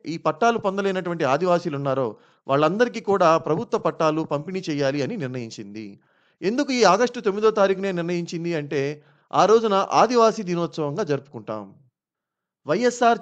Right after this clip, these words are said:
చేయూత అనే పథకాన్ని ఆగస్టు పన్నెండవ తారీఖున ప్రారంభించనున్నారు. ఏమిటి వైఎస్ఆర్ చేయూత?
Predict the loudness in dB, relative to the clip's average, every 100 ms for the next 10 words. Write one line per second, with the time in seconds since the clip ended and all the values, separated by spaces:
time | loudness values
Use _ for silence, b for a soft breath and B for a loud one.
0 | 0 0 2 0 0 -2 -4 -2 -4 -4
1 | -8 -10 -14 b b -4 -2 -4 -6 -4
2 | -4 -4 -4 -4 -4 -6 -6 -10 -6 -6
3 | -6 -12 -16 -18 -16 -16 -18 -20 _ _
4 | _ _ _ _ _ -6 -4 -4 -4 -2
5 | -2 0 -4 -2 -4 -4 -2 -2 -2